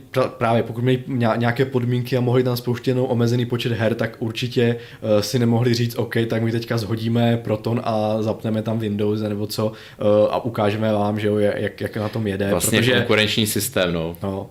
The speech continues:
Speaker 1: no. Takže
Speaker 2: To je, to je jako
Speaker 1: je, je to
Speaker 2: no.
Speaker 1: dost možné, že, že
Speaker 2: Hmm.
Speaker 1: ten, eh, Windows třeba bude žrát víc. Na druhou stranu, jak už jsme zmiňovali,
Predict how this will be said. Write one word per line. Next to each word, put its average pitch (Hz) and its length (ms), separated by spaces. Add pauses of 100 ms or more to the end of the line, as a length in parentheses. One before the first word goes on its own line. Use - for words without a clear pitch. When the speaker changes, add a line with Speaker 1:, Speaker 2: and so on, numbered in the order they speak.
Speaker 1:
no. 90 140 (320)
Takže 113 460
Speaker 2:
To 98 60
je, 117 160
to 117 60
je 104 60
jako 101 180 (320)
Speaker 1:
je, 120 240
je 131 120
to 170 100
Speaker 2:
no. 165 40
Speaker 1:
dost 156 220
možné, 127 420
že, 120 460
že 120 180
Speaker 2:
Hmm. 101 140
Speaker 1:
ten, 117 320
eh, 107 260
Windows 117 380
třeba 117 180
bude 120 280
žrát 117 300
víc. 117 320
Na 113 100
druhou 120 260
stranu, 120 400
jak 117 120
už 120 120
jsme 113 360
zmiňovali, 107 600